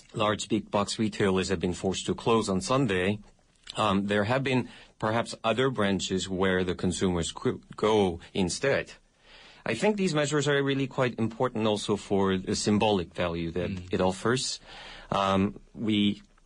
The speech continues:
Speaker 1: often talk about the nut rage incident back in December and how much it really,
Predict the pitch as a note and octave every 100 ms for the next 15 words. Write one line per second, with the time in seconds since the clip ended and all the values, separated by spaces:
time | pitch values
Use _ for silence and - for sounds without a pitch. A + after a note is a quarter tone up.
0 | - G#2 - A2 G#2+ G2 G#2+ G2 F#2 F2+
1 | - F2 F2 F#2 G2+ A2 G#2 F#2+ G2+ -
2 | G2 F#2 F2+ F#2 F#2+ F#2 F#2 F#2+ F#2 F2+
3 | F#2+ F#2 F#2 F2+ F#2 F#2 F#2 F2 - F2+
4 | F2+ F#2 F2+ F2+